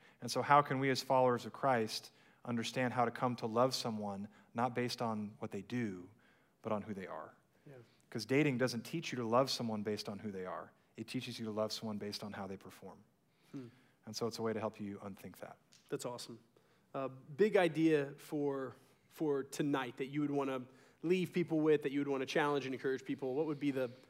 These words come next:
Speaker 2: the one thing that you were gonna tell people you love?
Speaker 1: If there's,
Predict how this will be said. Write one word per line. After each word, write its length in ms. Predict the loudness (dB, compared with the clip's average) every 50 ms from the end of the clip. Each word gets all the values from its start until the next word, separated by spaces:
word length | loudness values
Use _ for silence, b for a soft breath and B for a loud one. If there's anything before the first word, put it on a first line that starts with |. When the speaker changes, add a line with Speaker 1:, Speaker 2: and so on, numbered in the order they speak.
| -18 _ -2
Speaker 2:
the 100 | -2 2
one 260 | 4 4 4 4 4
thing 220 | 2 0 -2 0
that 80 | -2 -4
you 60 | -6
were 60 | -4 -6
gonna 180 | -6 -6 -8 -12 _ _ _ _ _ _
tell 140 | -4 -4 -4
people 240 | -2 -4 -6 -6 -6
you 120 | -6 -6
love? 180 | -6 -8 -10 -12 -16 -20 _ _ _ _ _ _ _ _ _ B B B B B B B B B B B B B B
Speaker 1:
If 180 | -4 -4 -2 0
there's, 300 | 4 4 4 4 2